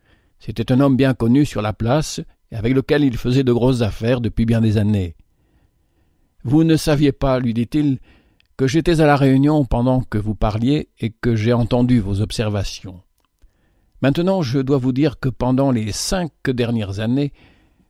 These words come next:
je vous ai régulièrement fait payer plus cher qu'aux autres acheteurs. Vous voudrez bien revoir vos livres et me débiter en compensation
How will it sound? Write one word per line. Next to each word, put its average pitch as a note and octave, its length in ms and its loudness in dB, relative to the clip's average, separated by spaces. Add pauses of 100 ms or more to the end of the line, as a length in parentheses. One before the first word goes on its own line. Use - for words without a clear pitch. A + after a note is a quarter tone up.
je - 140 -4
vous D3 220 0
ai E3+ 60 4
régulièrement E3 500 2
fait E3 160 0
payer D#3 300 -2
plus D#3+ 160 -6
cher D#3+ 320 -2
qu'aux B2 220 -2
autres A#2 280 -4
acheteurs. G#2 880 -8 (640)
Vous A#2 80 -4
voudrez D3+ 280 2
bien C#3 180 2
revoir A#2 340 0
vos A2+ 160 0
livres C3+ 380 -4
et G#2 100 -2
me G#2+ 160 0
débiter G#2 580 -2
en F#2 120 -6
compensation A2+ 920 -4